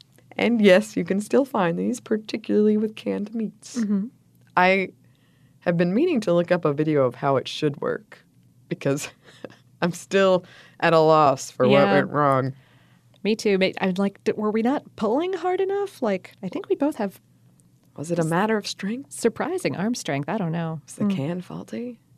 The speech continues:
Speaker 1: Many questions. Um, the one, the can opener that's most familiar,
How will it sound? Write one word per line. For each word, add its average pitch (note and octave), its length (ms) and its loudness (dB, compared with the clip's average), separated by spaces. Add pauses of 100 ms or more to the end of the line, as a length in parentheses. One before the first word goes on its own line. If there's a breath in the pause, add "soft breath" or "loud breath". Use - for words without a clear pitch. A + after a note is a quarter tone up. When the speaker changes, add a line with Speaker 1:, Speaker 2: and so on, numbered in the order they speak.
(200)
Speaker 1:
Many C3 240 -2
questions. B2+ 720 -8 (500 soft breath)
Um, D#3+ 480 2 (420 soft breath)
the F3+ 80 6
one, C4 360 6 (100)
the G#3+ 80 2
can B3 240 2
opener G3+ 320 4
that's F3 240 2
most D#3+ 460 2
familiar, C3+ 680 0